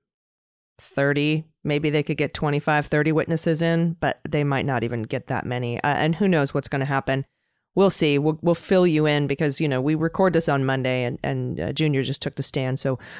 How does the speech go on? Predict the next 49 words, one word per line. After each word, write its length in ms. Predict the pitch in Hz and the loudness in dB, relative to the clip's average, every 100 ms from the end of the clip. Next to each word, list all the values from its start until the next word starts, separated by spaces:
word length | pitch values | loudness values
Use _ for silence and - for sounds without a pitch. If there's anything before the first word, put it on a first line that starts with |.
| - | -2
we'll 120 | 180 | 0
talk 240 | 180 175 165 | 4 4 4
more 160 | 160 | 2
about 240 | 156 143 - | 4 2 2
this, 360 | 139 - - - | 0 0 -8 -6
uh, 300 | 139 131 - | -6 -4 -4
on 160 | 131 131 | -4 -4
the 60 | |
next, 360 | 131 131 - - | -4 -6 -8 -10
uh, 180 | - - | -8 -8
full 300 | - 156 - | -2 0 0
episode 500 | 120 - - 120 123 | -2 -4 -4 -2 0
about 220 | 123 104 | 0 0
what 100 | - | -4
happens 500 | 127 123 - 120 - - _ _ _ - | -2 -4 -2 -4 -6 -10 _ _ _ -4
with 120 | 147 | -4
the 80 | - | -2
defense. 640 | - - 139 113 156 - _ _ _ _ - | -6 -4 -2 -2 -4 -8 _ _ _ _ -2
Um, 280 | 180 180 180 - | 4 4 4 4
also, 360 | 294 294 - | 4 6 4
one 260 | - 247 339 | 4 2 4
other 180 | 392 277 | 4 2
fun 260 | 185 180 | 2 2
thing 180 | 190 196 | 4 2
that 100 | 165 | 2
happened 460 | 175 156 175 185 180 | 2 2 2 0 0
just 180 | 165 | -2
this 120 | 180 - | -2 -2
past 300 | 185 160 - | 0 0 0
week, 340 | 165 165 - _ | -2 -2 -12 _
uh, 180 | 151 143 | -4 -2
that 140 | 139 | -2
I 80 | 139 | -2
wanted 180 | 135 135 | 0 -2
to 60 | 139 | -2
share 420 | - 127 123 120 | -2 -2 -2 -4
'cause 280 | - 127 - _ _ 165 | -6 -6 -8 _ _ -6
we 200 | 147 135 | -2 0
all 100 | 135 | 0
need 160 | 135 | -4
a 40 | 131 | -4
good 180 | 135 | -4
laugh. 400 | 127 131 127 - | -2 0 0 -2
When 100 | 147 | -2
Ivanka 400 | 143 151 196 208 | -2 2 2 4
was 140 | 202 196 | 4 4
on 100 | 165 | 2
the 60 | |
stand, 440 | 156 - 165 123 | 0 0 0 0